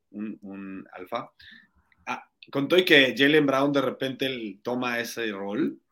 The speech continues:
hasta él mismo se ha criticado en entrevistas de que le falta tomar los tiros más importantes del partido en cualquier cuarto, ¿no? Los, los tiros clutch, ¿no? Que hasta ya hay una estadística clutch.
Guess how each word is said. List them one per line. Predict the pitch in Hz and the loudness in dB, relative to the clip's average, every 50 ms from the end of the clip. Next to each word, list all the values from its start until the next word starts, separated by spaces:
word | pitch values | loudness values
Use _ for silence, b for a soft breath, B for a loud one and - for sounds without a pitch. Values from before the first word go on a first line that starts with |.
| b b b b b b b b - | b b b b b b b b -10
hasta | - 120 - - | -10 -4 2 4
él | 143 147 156 | 4 4 6
mismo | 160 160 160 160 143 | 4 4 4 2 0
se | 156 | -2
ha | 151 | -2
criticado | - 151 147 131 110 120 135 135 | -2 -2 -2 -2 -2 -2 -2 -2
en | 135 | -2
entrevistas | 131 120 117 113 113 120 117 - 139 127 | -4 -4 -4 -6 -6 -6 -6 -6 -8 -8
de | 127 113 - | -8 -10 -10
que | - 98 | -10 -10
le | 95 98 98 | -10 -10 -12
falta | - - 110 110 101 120 120 - _ _ _ | -12 -12 -12 -10 -10 -12 -14 -14 _ _ _
tomar | - 107 104 101 101 104 | -12 -8 -8 -6 -6 -6
los | 104 117 113 - - | -6 -8 -10 -10 -10
tiros | - 107 104 107 107 | -8 -6 -6 -6 -6
más | 107 104 101 - | -8 -10 -10 -10
importantes | 113 107 104 95 90 - 95 92 98 101 | -10 -10 -10 -12 -12 -12 -12 -12 -10 -10
del | 101 92 - - | -10 -12 -12 -14
partido | 92 90 - - 98 101 107 110 107 - B B B B B B _ | -16 -16 -12 -12 -10 -8 -8 -8 -8 -10 B B B B B B _
en | - 82 | -20 -20
cualquier | - - - - - 101 98 | -18 -18 -14 -10 -10 -8 -2
cuarto, | - 139 139 127 127 - - - | 2 2 2 2 0 -6 -14 -14
¿no? | 98 123 | -10 -8
Los, | 127 113 95 92 | -8 -8 -8 -8
los | 98 98 - | -10 -12 -10
tiros | - 120 113 113 - | -10 -10 -10 -8 -4
clutch, | - 143 135 117 - - - - - - | -2 -2 -2 -2 -2 -6 -6 -8 -10 -14
¿no? | 101 113 143 - | -12 -12 -12 -10
Que | - 98 92 - - | -10 -10 -10 -10 -12
hasta | 92 - - 98 | -14 -14 -12 -10
ya | 101 110 | -6 -4
hay | - | -4
una | - 131 127 | -2 -2 -4
estadística | 120 - 117 117 131 180 185 - - - - - - | -6 -6 -4 -2 -2 -2 -2 -2 -8 -12 -14 -14 -16
clutch. | - - - _ - - | -18 -20 -20 _ -20 -20